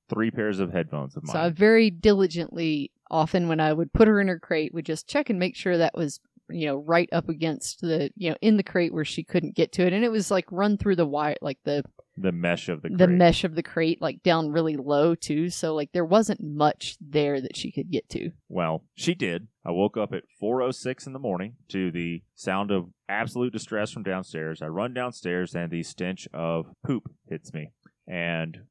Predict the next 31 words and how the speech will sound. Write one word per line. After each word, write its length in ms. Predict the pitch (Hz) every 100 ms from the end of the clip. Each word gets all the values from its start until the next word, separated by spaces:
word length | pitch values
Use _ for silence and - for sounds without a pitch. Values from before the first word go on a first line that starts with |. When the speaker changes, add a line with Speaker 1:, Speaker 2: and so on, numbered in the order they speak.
| _
Speaker 1:
I'm 120 | 87
like, 240 | 85 80
"All 80 | 92
right, 180 | 110 104
I 20 |
need 160 | 101 104
a 40 |
game 220 | 101 104
plan. 340 | 95 92 87 85 _
I'm 60 | 85
gonna 160 | 85
open 240 | 90 95 110
the 80 |
crate. 320 | 101 110 101 -
I'm 100 | 90
gonna 100 | 85
stuff 300 | - 98 -
the 40 |
dog 260 | 95 90 92
outside. 500 | 92 92 87 80 82 _ _
I'm 60 |
gonna 80 | 85
deal 240 | 78 87 73
with 100 | 73
this." 340 | 67 - - _ -
And 360 | 87 82 82
when 100 | 80
I 120 | 80 78
open 260 | 104 120
the 60 | 104
crate 400 | - 98 95